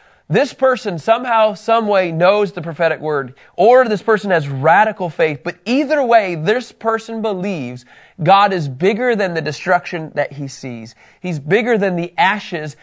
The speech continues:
that he's eating. He's bigger than the tears that are just falling down his face. He actually believes God is a promising God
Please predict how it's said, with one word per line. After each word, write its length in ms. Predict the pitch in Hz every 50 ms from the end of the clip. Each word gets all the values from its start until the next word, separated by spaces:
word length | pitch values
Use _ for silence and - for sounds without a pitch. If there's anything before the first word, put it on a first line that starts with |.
| _ -
that 160 | - 170 170 175
he's 260 | 165 175 151 135 -
eating. 420 | - 165 170 147 143 131 120 117 _ - - _ -
He's 220 | 214 214 185 147
bigger 420 | 139 147 220 247 262 285 285 269
than 160 | 233 240 226 214
the 120 | 196 175
tears 400 | - - 240 247 262 269 247 196
that 140 | 233 214 190
are 60 | 185
just 220 | 165 170 170 151
falling 560 | - - - - 214 214 233 240 240 240 226 214
down 200 | 208 196 185 175
his 160 | 170 160 -
face. 220 | 208 196 170 151 - - -
He 220 | - 220 247 240 -
actually 520 | - 202 220 277 269 - - 302 320 320
believes 520 | 285 285 269 254 240 226 214 208 190 170 170
God 200 | 214 208 208 208
is 100 | 180 185
a 60 | 165
promising 680 | - - - 226 233 262 294 330 285 - 311 311 285
God 320 | 226 226 202 196 190 190